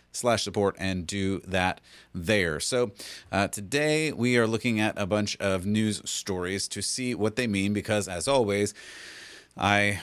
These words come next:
try to give you current events from a Christian perspective. Current events from a Christian perspective, because I just am not seeing a lot of that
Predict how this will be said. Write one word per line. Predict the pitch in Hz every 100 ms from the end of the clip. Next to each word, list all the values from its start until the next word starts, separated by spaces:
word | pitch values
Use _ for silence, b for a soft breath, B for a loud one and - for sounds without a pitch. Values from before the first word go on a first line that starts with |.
| -
try | - 110
to | 104 - 101 98
give | 80 104 98
you | 98 92
current | - 156 160
events | 123 123 - -
from | - 104 87
a | 82
Christian | - - 143 - 101
perspective. | 104 101 104 87 76 50 -
Current | 104 101
events | 95 98
from | - 92
a |
Christian | - 98 98
perspective, | 90 - 90 90 80
because | 87 90 87 82 -
I | 78
just | 92 120 -
am | 87
not | 90 107 -
seeing | - 104 101 78
a |
lot | 90 87 -
of | 85
that | 87 87 92